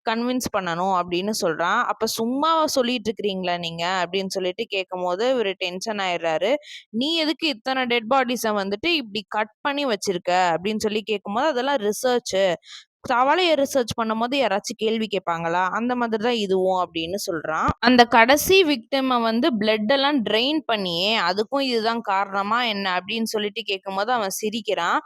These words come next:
அதுக்கப்புறம் வந்து, "இப்ப பதினேழு பேத்தோட ஒரு ரிசர்ச் முடியலன்னா இன்னும் நீ கொலை பண்ணிட்டே இருந்திருப்ப இல்ல?" அப்படின்னு கேக்குறான். "இதுதான் உண்மைங்கிற பட்சத்துல பிரச்சனை இல்ல. ஆனா நீ பொய்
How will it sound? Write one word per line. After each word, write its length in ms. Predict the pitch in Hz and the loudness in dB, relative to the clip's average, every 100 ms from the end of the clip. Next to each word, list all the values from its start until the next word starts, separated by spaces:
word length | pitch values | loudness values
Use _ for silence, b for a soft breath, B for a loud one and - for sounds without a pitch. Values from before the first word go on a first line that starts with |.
| B B B | B B B
அதுக்கப்புறம் 640 | 220 269 277 277 247 302 | 0 0 0 0 0 -2
வந்து, 240 | 269 254 320 | -2 -2 -2
"இப்ப 180 | 247 220 | -2 -2
பதினேழு 540 | 214 214 247 247 247 | 0 0 0 0 0
பேத்தோட 500 | 247 269 320 330 339 | -2 0 2 4 2
ஒரு 200 | 294 220 | 2 0
ரிசர்ச் 480 | 220 - 285 285 247 233 | -2 0 0 0 -2 -2
முடியலன்னா 520 | 233 277 262 233 285 | -2 -2 -2 -2 -2
இன்னும் 340 | 349 262 285 | -2 -2 -2
நீ 100 | 302 | -4
கொலை 260 | 240 220 233 | -2 -2 -2
பண்ணிட்டே 280 | 240 240 220 | -4 -4 0
இருந்திருப்ப 460 | 294 277 240 220 220 | 0 2 -2 -2 0
இல்ல?" 440 | 202 202 214 269 | 0 2 2 0
அப்படின்னு 280 | 208 220 226 | -2 -2 -4
கேக்குறான். 260 | 208 175 131 | -4 -2 -2
"இதுதான் 560 | 180 247 285 302 381 403 | 2 8 10 10 10 10
உண்மைங்கிற 720 | 302 294 302 339 349 285 226 | 6 4 2 2 2 2 2
பட்சத்துல 320 | 208 262 285 320 | -2 -2 -2 -2
பிரச்சனை 400 | 214 190 247 226 | -4 -6 -4 0
இல்ல. 240 | 190 180 | 0 2
ஆனா 340 | 208 - 214 226 | 2 0 -2 -2
நீ 180 | 226 214 | -4 -2
பொய் 240 | 240 269 | 0 0